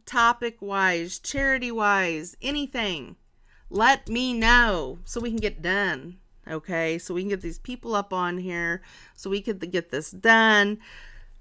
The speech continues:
Leave your opinion in the comments. You can make a comment. Follow A New Podcast. We've got a lot of great stuff coming up over the next year.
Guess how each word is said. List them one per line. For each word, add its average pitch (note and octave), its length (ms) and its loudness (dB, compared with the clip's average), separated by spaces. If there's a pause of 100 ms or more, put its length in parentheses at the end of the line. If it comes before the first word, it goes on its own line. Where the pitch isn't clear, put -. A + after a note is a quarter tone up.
(120)
Leave B3 800 0
your B3+ 220 0
opinion A3+ 680 -2
in A3+ 180 -2
the B3 80 -2
comments. G3 720 2
You - 60 -10
can E3+ 160 -2
make G3+ 200 2
a - 40 -20
comment. F#3 640 2
Follow C4 720 8
A A3 80 2
New G#3+ 220 2
Podcast. F3+ 840 2
We've F3+ 160 -4
got F3 160 2
a E3 40 0
lot F#3+ 260 4
of A#3 120 -2
great G#3 300 -4
stuff - 360 0
coming F3+ 300 0
up E3+ 200 0
over F3+ 240 -6
the E3+ 100 -6
next E3+ 400 -4
year. E3+ 320 0